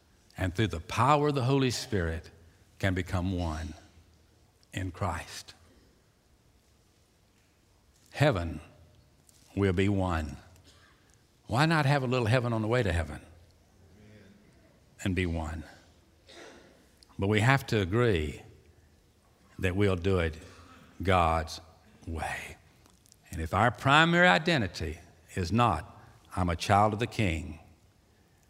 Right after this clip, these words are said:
if Exodus twenty-three, "You shall have no other gods before me," is not true, in your life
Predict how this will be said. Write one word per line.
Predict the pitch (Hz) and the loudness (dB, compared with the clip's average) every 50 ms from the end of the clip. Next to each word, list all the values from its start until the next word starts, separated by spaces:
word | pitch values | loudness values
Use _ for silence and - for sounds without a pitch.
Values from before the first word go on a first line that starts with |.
| _ _ _ _ | _ _ _ _
if | - 92 - 139 | -8 0 6 6
Exodus | 151 170 - - 170 170 - | 6 6 6 4 2 2 2
twenty-three, | - - - 185 185 185 180 151 - - 175 170 151 | 0 0 2 4 4 6 4 2 2 2 2 4 4
"You | 120 110 135 131 | 4 4 2 2
shall | - - 117 120 | 2 2 2 4
have | 113 120 117 101 | 4 4 4 4
no | 110 120 131 147 | 2 2 4 4
other | 156 156 151 160 | 4 4 4 2
gods | 143 156 156 156 139 120 104 - | 2 2 2 4 2 2 0 -2
before | - 104 - - 120 113 113 113 | -6 -8 -6 -4 -2 -2 0 0
me," | 113 104 90 85 78 78 - - - - - - - | 0 0 -2 -2 -4 -6 -12 -16 -20 -20 -20 -12 -6
is | 101 98 92 - | -4 -4 -2 2
not | 110 107 - - - | 2 2 2 0 -2
true, | - 143 120 98 80 85 - - - - - - - _ _ _ _ _ _ _ _ _ - | 0 0 2 2 0 -2 -8 -12 -12 -20 -20 -20 -20 _ _ _ _ _ _ _ _ _ -6
in | 95 90 | -4 -2
your | 90 98 117 123 | 2 2 2 4
life | 120 117 110 104 87 80 80 82 - - | 2 2 0 0 0 -2 -2 -6 -10 -16